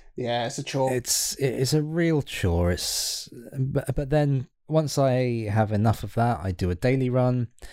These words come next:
Speaker 2: and I think, "Oh, this is good." It's either just a, it's just a run to the heart, or it's, it's a, it's a, it's a really fun run actually that I had this week, which was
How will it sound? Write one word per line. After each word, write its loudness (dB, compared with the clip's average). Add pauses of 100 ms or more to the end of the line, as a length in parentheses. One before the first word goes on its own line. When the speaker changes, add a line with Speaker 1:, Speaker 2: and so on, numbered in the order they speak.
(500)
Speaker 2:
and 0
I 0
think, 0
"Oh, 4
this 0
is -4
good." 2
It's -4
either 2
just -2
a, 2 (480)
it's -8
just -8
a -4
run 4
to -2
the 2
heart, 0
or 2
it's, -4 (160)
it's -4
a, -2
it's -2
a, 4 (100)
it's -4
a 0
really 0
fun 2
run 0
actually -4
that -2
I 0
had 2
this -2
week, -6
which -4
was 0